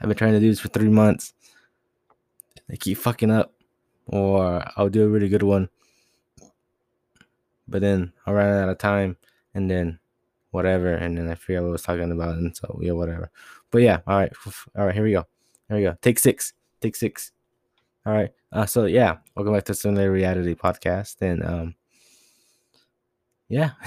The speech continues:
<laughs> you know, let's get into it. Like, um, hold up. <coughs>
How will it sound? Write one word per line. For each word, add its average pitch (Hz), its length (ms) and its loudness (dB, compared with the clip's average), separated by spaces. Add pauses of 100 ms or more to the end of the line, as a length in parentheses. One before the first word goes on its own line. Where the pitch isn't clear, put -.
<laughs> - 220 -12
you 110 220 -8
know, 123 220 -8
let's - 300 -12
get 98 180 -4
into 90 240 -4
it. 110 160 -4
Like, 95 280 -8
um, 92 280 -8 (1000)
hold 92 160 -4
up. 69 120 -14 (840)
<coughs> - 920 -10